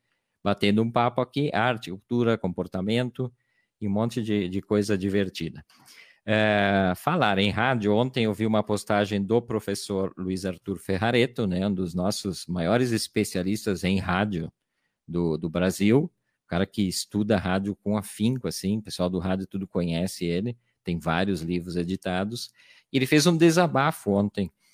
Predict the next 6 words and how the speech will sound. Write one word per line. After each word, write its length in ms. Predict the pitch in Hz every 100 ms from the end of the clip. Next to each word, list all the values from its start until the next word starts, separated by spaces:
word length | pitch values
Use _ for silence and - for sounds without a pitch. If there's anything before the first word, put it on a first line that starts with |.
| _ _
sobre 440 | - - 120 120 110
a 40 |
questão 400 | 113 104 113 113
do 120 | 117
rádio, 580 | 120 107 101 101 120 156 113
né? 420 | 92 87 117